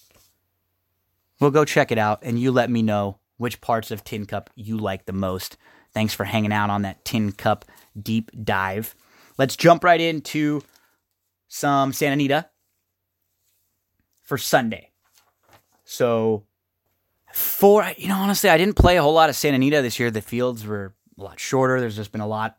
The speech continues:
going on, but it's closing day there. I know a lot of people look on the closing day cards. You get involved in some of the, the exotic wagers, and I, I did find a couple races where there were some horses that I like. So I'm not gonna go through every horse in every race like I do with the Breeders' Cup and Derby and Preakness and Belmont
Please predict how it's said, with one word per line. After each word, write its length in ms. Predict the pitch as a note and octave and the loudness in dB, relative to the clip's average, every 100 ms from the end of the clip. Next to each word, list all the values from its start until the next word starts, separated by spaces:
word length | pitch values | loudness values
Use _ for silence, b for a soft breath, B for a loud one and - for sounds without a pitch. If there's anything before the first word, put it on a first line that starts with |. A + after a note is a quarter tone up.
| - | -8
going 200 | A2+ A2+ | -4 0
on, 300 | B2+ B2+ B2 | 2 2 2
but 120 | A#2 | -2
it's 140 | A#2+ - | -4 -2
closing 400 | F#3 F#3 F#3 F3 | 2 2 0 0
day 200 | D#3+ D#3+ | 2 4
there. 360 | D#3 E3 E3 - | 4 2 0 0
I 60 | |
know 120 | C#3 | 2
a 40 | C#3 | 4
lot 120 | C#3+ | 2
of 60 | - | 2
people 240 | D3 C#3+ | -4 -2
look 160 | C#3 C#3 | -2 0
on 120 | C3 | 0
the 40 | |
closing 320 | A#2+ C#3 B2 | 0 -2 0
day 140 | C3 C3+ | -2 -2
cards. 580 | - C3+ C3+ C3 - - | 2 4 4 0 -8 -8
You 200 | A#2 A2 | -6 -4
get 160 | A#2+ | -4
involved 280 | B2 B2 A#2 | 0 2 2
in 60 | A2 | 0
some 160 | A#2+ | -2
of 60 | A#2+ | 0
the, 240 | A#2+ A#2 | 0 -2
the 100 | A#2+ | -4
exotic 400 | A2+ A2 B2 B2 | -4 0 0 0
wagers, 520 | A#2 A#2+ A#2+ A#2 A#2 A2 | -2 -4 -2 -2 -2 -2
and 160 | A2 - b b b b - | -4 -4 b b b b -2
I, 280 | A#2 A2+ C3+ | 0 4 2
I 40 | |
did 200 | B2+ F3 | 4 2
find 300 | - F3 F3+ | 4 2 2
a 40 | |
couple 380 | D#3+ E3 D#3+ E3 | 0 0 2 0
races 580 | C3+ C#3+ C#3 D3 C#3+ - _ _ _ _ - | 0 -2 -2 -6 -6 -10 _ _ _ _ -2
where 140 | C#3+ | 2
there 120 | C#3 | 4
were 60 | C#3 | 2
some 140 | C3+ | 2
horses 300 | C3 C3+ B2 | 0 0 -2
that 140 | A#2 A#2+ | 0 2
I 60 | |
like. 360 | A2+ A#2 - _ b b | 2 -2 -6 _ b b
So 260 | - C#3+ C3+ | 0 4 6
I'm 60 | |
not 160 | E3+ F3+ | 6 4
gonna 120 | F3+ | 4
go 140 | D#3+ D#3 | 2 2
through 200 | D#3+ D#3 | 4 4
every 180 | C#3+ | 4
horse 240 | C3 D3+ - | 2 0 0
in 60 | |
every 120 | D3 C#3 | 0 2
race 280 | C#3 C3 | 2 2
like 120 | C#3 B2 | 0 -2
I 40 | |
do 120 | C3 | 0
with 100 | C3 | 0
the 100 | A#2+ | -2
Breeders' 340 | A2+ B2+ B2 - | -2 -2 -2 -2
Cup 280 | C3+ B2+ | 2 2
and 420 | A#2+ A#2+ A#2 A#2 G#2+ | 0 -2 0 -2 0
Derby 540 | B2+ A#2+ A#2+ B2 A#2+ | -2 0 -4 -2 -2
and 180 | A#2 A2+ | -2 -2
Preakness 380 | B2+ A#2 B2 A#2+ | -4 -4 -6 -2
and 160 | A#2 | -2
Belmont 400 | A2 A#2+ A#2+ A#2+ | 0 0 2 0